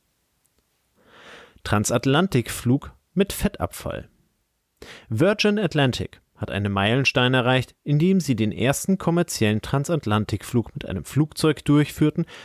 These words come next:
das vollständig mit nachhaltigem Treibstoff betrieben wurde. Darüber berichtet das Portal heise punkt de.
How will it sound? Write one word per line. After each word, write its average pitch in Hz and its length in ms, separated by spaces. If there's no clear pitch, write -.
das - 180
vollständig 113 800
mit 92 180
nachhaltigem 127 680
Treibstoff - 640
betrieben 90 480
wurde. - 260
Darüber 101 380
berichtet 117 460
das - 100
Portal 131 500
heise 95 300
punkt 107 60
de. 123 280